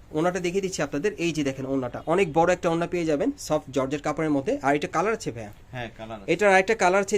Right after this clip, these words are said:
Speaker 1: দেখিয়ে দিচ্ছি। এটার মধ্যে দুইটা কালার থাকবে। এগুলো লং প্যাটার্নের গাড়ারা, হ্যাঁ, নায়রা কাট স্টাইলের, অনেক সুন্দর, দেখেন, এটা ব্ল্যাকের মধ্যে, দেখেন, অনেক চমৎকার, দেখেন, অনেক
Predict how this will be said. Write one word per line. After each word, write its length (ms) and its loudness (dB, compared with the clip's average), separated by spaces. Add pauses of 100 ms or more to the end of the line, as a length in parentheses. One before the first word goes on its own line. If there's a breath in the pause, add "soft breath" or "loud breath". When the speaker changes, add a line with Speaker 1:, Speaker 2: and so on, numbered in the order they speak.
Speaker 1:
দেখিয়ে 200 0
দিচ্ছি। 180 -2 (100)
এটার 180 2
মধ্যে 220 0
দুইটা 220 -2
কালার 260 0
থাকবে। 220 -6 (680 loud breath)
এগুলো 180 6 (100)
লং 100 4 (100)
প্যাটার্নের 440 0
গাড়ারা, 240 -2 (100)
হ্যাঁ, 240 -2
নায়রা 260 4
কাট 120 -4 (120)
স্টাইলের, 320 -4 (120)
অনেক 160 0 (100)
সুন্দর, 240 -6 (100)
দেখেন, 200 -12 (120)
এটা 220 -2
ব্ল্যাকের 340 0
মধ্যে, 220 -6
দেখেন, 180 -10 (140)
অনেক 160 0 (100)
চমৎকার, 460 -10
দেখেন, 180 -16 (500 soft breath)
অনেক 160 0